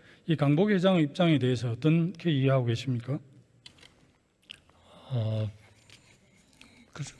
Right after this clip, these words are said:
Speaker 2: 글쎄요. 제가 어떻게 이해하느냐 하는 것이 중요한 것보다는 육사의 정체성, 그리고, 어, 우리 홍범도 장군에 대한 온 국민의 광복운동에 대한 기여,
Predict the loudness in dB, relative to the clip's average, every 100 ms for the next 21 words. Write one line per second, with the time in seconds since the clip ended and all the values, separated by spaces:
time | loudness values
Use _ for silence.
0 | _ -8 -4 -4 -2 -2 0 0 -2 -4
1 | -2 0 0 0 -2 -2 -2 -2 -4 -6
2 | -8 -6 -6 -6 -8 -2 0 0 0 -4
3 | -4 -6 -4 -4 -4 -8 -16 -20 _ _
4 | _ _ _ -4 -4 -6 -12 -2 0 0
5 | -2 -4 -6 -4 -4 -4 -8 -8 -10 -10
6 | -10 -14 -20 -20 -20 -20 -8 -4 -2 -2
7 | -2 -4 -8 -10 -8 -8 -12 -20 _ -8
8 | -6 -2 -2 0 0 -2 -4 -6 -6 -6
9 | -6 -4 -6 -4 -2 -2 -2 -4 -6 -4
10 | -4 -6 -8 -14 -20 _ -6 -4 -2 -2
11 | -2 -4 -4 -4 -4 -6 -6 -8 -6 -4
12 | -6